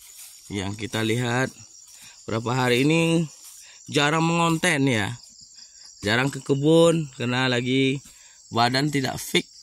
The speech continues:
Badan kurang sehat, udah rumput, ah, lihat tuh. Udah mulai tumbuh rumput semua. Kemarin bersih. Nah, kayak inilah.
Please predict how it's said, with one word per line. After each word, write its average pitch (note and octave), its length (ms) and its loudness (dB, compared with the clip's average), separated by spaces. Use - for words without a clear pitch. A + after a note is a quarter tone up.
Badan A#2+ 240 0
kurang C3 240 0
sehat, D3 240 0
udah C3 240 0
rumput, C3+ 240 -2
ah, C#3+ 160 0
lihat C#3+ 240 -2
tuh. D3+ 160 -6
Udah A2+ 320 -2
mulai A#2+ 320 -2
tumbuh C3 320 0
rumput C3+ 320 -2
semua. C#3+ 400 -2
Kemarin B2 400 -2
bersih. D3+ 480 -2
Nah, G2+ 320 -8
kayak G#2+ 320 -8
inilah. B2+ 260 -4